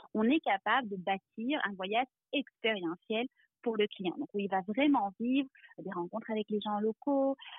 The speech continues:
euh, des activités, des festivals. Donc, on essaie vraiment d'inclure beaucoup d'éléments de la culture du pays que la personne va aller visiter pour qu'il ait une vraie immersion, finalement,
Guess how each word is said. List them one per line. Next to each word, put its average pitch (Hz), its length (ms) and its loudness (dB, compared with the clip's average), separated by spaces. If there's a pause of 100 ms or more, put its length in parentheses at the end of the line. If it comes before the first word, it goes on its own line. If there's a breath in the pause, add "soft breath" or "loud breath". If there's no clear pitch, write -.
euh, 190 560 -4
des 180 160 0
activités, 254 560 4
des 190 180 0
festivals. 262 720 4 (160)
Donc, 196 100 -6
on 208 40 -4
essaie 208 240 0
vraiment 262 360 4
d'inclure 262 360 0
beaucoup 247 280 -4
d'éléments 233 340 0
de 247 60 0
la 185 80 -6
culture 262 440 -2
du 214 120 -6
pays 214 280 -2 (100)
que 202 140 -8
la 175 100 -4
personne - 320 -2
va 220 100 -2
aller 190 120 -4
visiter 196 400 -4 (280 loud breath)
pour - 100 -6
qu'il 233 120 2
ait 269 60 6
une 240 100 4
vraie 202 280 0
immersion, 254 720 2 (180)
finalement, 196 340 -4